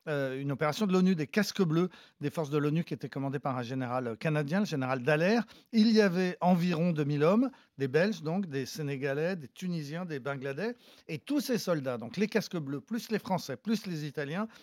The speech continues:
eh bien tous ensemble, ils avaient largement les moyens d'intervenir, de faire cesser les massacres. Ils auraient pu imposer un couvre-feu, ils auraient pu tout simplement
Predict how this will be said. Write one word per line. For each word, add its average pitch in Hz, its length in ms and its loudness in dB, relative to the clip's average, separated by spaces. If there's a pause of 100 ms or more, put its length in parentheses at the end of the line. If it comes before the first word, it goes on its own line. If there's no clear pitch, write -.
(200)
eh 147 60 -8
bien 147 120 0
tous 220 260 -4
ensemble, 180 500 -2
ils 185 320 2
avaient 135 440 0
largement 135 600 -2
les 139 120 -8
moyens 120 380 -6 (100)
d'intervenir, 131 640 -6 (320)
de 147 80 -2
faire 135 240 -4
cesser - 380 -2
les 160 100 -2
massacres. 147 360 -6
Ils 135 140 -8
auraient 135 140 -2
pu 170 180 -4 (340)
imposer 170 520 2
un 160 100 0
couvre-feu, 143 540 -4
ils 147 140 -4
auraient 123 140 -4
pu - 140 -14
tout - 120 -20
simplement 135 480 -8